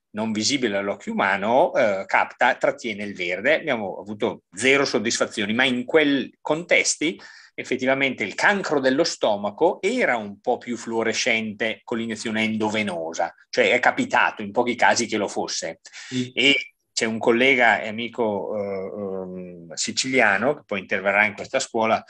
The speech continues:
Speaker 1: la prossima occasione, che, eh, ha provato a farlo nel colon, cioè l'iniezione endovenosa, per vedere se nei linfonodi, in un paio di casi hanno dato dei video in cui un pochino, non era però così evidente, ecco, un pochino sembrava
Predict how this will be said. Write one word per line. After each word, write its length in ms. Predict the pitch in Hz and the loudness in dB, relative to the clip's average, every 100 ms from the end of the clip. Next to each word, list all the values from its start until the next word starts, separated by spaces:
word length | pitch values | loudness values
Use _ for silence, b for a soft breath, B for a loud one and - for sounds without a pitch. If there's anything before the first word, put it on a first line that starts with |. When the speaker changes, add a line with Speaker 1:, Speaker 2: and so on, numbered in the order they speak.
| B B | B B
Speaker 1:
la 120 | 117 | -4
prossima 360 | 104 117 - 117 | 0 -2 -2 -4
occasione, 600 | 117 214 160 92 110 139 B B B B B | 0 0 0 0 -2 -4 B B B B B
che, 300 | - 175 220 | 4 4 4
eh, 440 | 196 165 151 147 - | 0 0 0 -2 -2
ha 140 | 170 | 0
provato 380 | 190 180 143 - | 2 6 6 6
a 20 | |
farlo 240 | - 139 | 4 2
nel 220 | 143 160 160 | 2 -2 -2
colon, 440 | 131 123 127 123 | 0 0 0 -4
cioè 140 | - | -8
l'iniezione 880 | 120 120 123 - 131 131 127 113 101 | -8 -6 -6 -2 2 2 4 2 0
endovenosa, 720 | 113 113 123 180 135 113 120 156 | -4 -2 2 2 2 0 0 0
per 140 | 180 | -2
vedere 280 | 147 113 117 | -2 0 -2
se 180 | - 131 | -2 -4
nei 200 | 117 110 | -2 -2
linfonodi, 760 | 123 123 160 117 120 151 151 | -4 -4 -2 0 2 0 -2
in 100 | 156 | -4
un 100 | 165 | -2
paio 220 | 131 196 | 4 4
di 80 | 208 | 2
casi 240 | 208 143 156 | 2 0 2
hanno 140 | 131 | 0
dato 180 | 127 143 | 0 0
dei 140 | 151 | -4
video 260 | 123 127 160 | -4 -6 -6
in 80 | 135 | -2
cui 180 | 143 | 0
un 240 | 143 156 143 | 0 -2 2
pochino, 720 | 151 135 - 147 135 113 104 | 2 2 -2 -2 0 -2 -4
non 240 | 117 131 147 | -2 0 4
era 180 | 156 143 | 6 4
però 240 | 120 107 | 2 0
così 300 | - 101 107 | -2 -6 -4
evidente, 600 | 95 90 95 87 90 - | -8 -8 -6 -6 -10 -10
ecco, 180 | 92 123 | -6 -4
un 180 | 117 113 | -4 2
pochino 520 | 160 131 - 147 147 | 4 4 4 0 2
sembrava 540 | 139 131 113 117 127 | 0 2 4 6 4